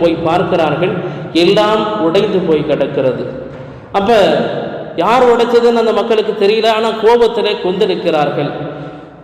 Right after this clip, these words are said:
அப்ப எல்லா மக்களுடைய காதிலும் நபி இப்ராஹிம் அலைஹிஸ்ஸலாம் அல்லாஹ் என்று ஒருவன் இருக்கிறான் என்று கூறிக்கொண்டிருப்பது எல்லா மக்களுடைய காதிலையும் கேட்டிருக்கிறது. அப்ப மக்கள் சொன்னாங்க, "எதுக்குரு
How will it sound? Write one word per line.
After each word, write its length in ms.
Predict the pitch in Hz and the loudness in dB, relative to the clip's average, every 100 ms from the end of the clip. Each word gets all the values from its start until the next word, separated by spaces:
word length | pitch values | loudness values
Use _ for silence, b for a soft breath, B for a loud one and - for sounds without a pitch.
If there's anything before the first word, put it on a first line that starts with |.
| - | -12
அப்ப 160 | - 247 | 0 2
எல்லா 320 | 220 247 269 | 4 4 2
மக்களுடைய 640 | 233 247 269 247 240 226 | 2 0 2 4 4 2
காதிலும் 580 | - 214 226 220 214 233 | 0 0 2 2 2 2
நபி 280 | 208 233 214 | 2 0 0
இப்ராஹிம் 420 | 214 233 226 226 | 2 2 2 2
அலைஹிஸ்ஸலாம் 600 | 214 208 202 208 208 233 170 | 2 2 0 2 2 0 0
அல்லாஹ் 360 | 185 233 247 220 | 0 2 2 2
என்று 260 | 220 220 | 4 4
ஒருவன் 260 | 214 214 202 | 4 4 4
இருக்கிறான் 400 | 202 220 226 220 | 4 4 2 2
என்று 260 | 208 202 196 208 | 2 2 0 2
கூறிக்கொண்டிருப்பது 720 | 233 240 214 214 196 185 196 | 2 4 2 0 0 0 0
எல்லா 320 | 214 196 233 233 | 2 2 2 2
மக்களுடைய 520 | 208 226 220 214 202 196 | 0 2 4 4 4 2
காதிலையும் 640 | 190 220 226 202 214 220 | 0 2 2 2 0 0
கேட்டிருக்கிறது. 600 | 190 190 175 165 151 - - - | 0 0 -2 0 -2 -2 -8 -8
அப்ப 220 | 185 208 | -8 -4
மக்கள் 360 | 196 196 240 220 | -4 0 0 2
சொன்னாங்க, 600 | 254 190 185 170 165 196 - - - - - - - - - | 2 2 2 2 0 0 -4 -10 -12 -14 -16 -20 -20 -20 -4
"எதுக்குரு 520 | 180 220 254 254 247 | 2 4 4 4 6